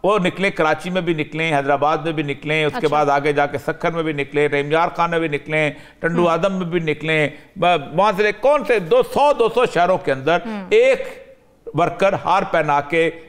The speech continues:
Speaker 1: या पहन के निकले और अपने आप को गिरफ्तारी दे, तो तब तो ये तहरीक बहुत जानदार हो सकती
Speaker 2: ठीक
Speaker 1: है
Speaker 2: है।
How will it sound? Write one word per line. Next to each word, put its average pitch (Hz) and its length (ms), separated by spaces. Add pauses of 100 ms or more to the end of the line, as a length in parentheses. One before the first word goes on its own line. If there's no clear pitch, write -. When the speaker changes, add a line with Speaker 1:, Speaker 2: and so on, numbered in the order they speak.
(140)
Speaker 1:
या 170 80
पहन 165 400
के 160 140
निकले 160 240
और 170 80
अपने 170 220
आप 147 140
को 170 100
गिरफ्तारी 135 480
दे, 123 300 (340)
तो 202 80
तब 254 420
तो 247 120
ये 208 220
तहरीक 147 640
बहुत 131 280
जानदार 104 440
हो 98 160
सकती - 440
Speaker 2:
ठीक 214 140
Speaker 1:
है 120 140
Speaker 2:
है। 196 240